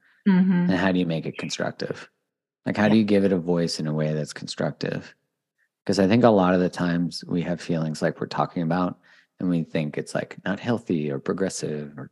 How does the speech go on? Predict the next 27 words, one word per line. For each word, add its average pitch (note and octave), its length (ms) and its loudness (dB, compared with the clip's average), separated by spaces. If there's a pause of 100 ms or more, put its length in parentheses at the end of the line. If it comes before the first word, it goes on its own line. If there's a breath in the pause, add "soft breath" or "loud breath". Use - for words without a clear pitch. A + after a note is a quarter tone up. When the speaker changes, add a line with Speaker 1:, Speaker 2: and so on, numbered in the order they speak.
Speaker 2:
con-, - 220 -8 (100)
or E2 340 -6 (220)
conscious - 680 -6
or D2 160 -6
whatever D2+ 280 -2
the D#2 180 -8 (720)
shame G#2 400 2
we F#2 120 2
use E2 240 -2
on D2 120 -4
ourselves. D2+ 600 -6 (880 loud breath)
But - 80 0
there's G#2 160 6
actually G#2 400 4
incredible E2+ 540 0
brilliance D#2+ 720 -4
in D#2+ 480 -4
emotion. E2+ 600 -2 (120)
And F2 160 -4
so F2 160 2
I E2+ 240 4
would E2 160 2
ask, D2 340 -8
like, - 360 -8 (420)
what F2+ 240 2
is D#2 160 0
my D2+ 500 -4